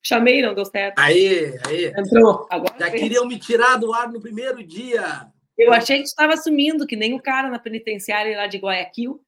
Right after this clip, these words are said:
Speaker 1: que diz que o policial,
Speaker 2: <laughs>
Speaker 1: o policial disse que uma hora ele tava e na outra hora ele não tava.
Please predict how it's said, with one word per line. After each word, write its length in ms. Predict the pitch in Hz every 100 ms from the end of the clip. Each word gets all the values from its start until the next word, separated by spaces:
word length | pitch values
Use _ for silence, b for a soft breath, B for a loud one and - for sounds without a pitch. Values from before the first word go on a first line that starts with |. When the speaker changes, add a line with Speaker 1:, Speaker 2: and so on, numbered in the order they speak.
| _
Speaker 1:
que 120 | 208
diz 280 | 170 220 233 180 190 -
que 80 |
o 100 | 214
policial, 400 | 226 202 170 220 - -
Speaker 2:
<laughs> 140 | -
Speaker 1:
o 60 | 208
policial 500 | 240 233 226 240 240
disse 240 | 247 269
que 140 | - 247
uma 140 | 233
hora 180 | 233 240
ele 120 | 240
tava 360 | - 226 226 269
e 40 |
na 100 | 349
outra 200 | 453 285
hora 100 | 262
ele 120 | 240
não 120 | 196
tava. 440 | 190 226 277 220